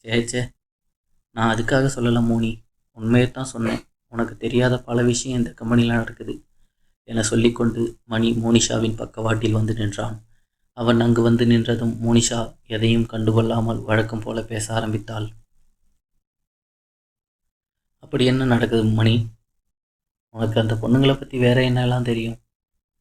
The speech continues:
அந்த பொண்ணுங்க உன் வீட்டு பக்கத்துல தானே தங்கியிருக்காங்க?"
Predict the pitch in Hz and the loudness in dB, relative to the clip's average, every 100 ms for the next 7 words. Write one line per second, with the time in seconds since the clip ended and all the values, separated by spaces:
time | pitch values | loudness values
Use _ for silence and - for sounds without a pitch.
0 | _ _ _ - 113 110 117 143 143 120 | _ _ _ -6 -4 0 2 2 4 4
1 | 123 131 123 123 - 127 127 127 127 117 | 4 2 -4 -8 -6 0 0 0 -2 -2
2 | 120 117 120 120 113 | 0 0 0 -4 -6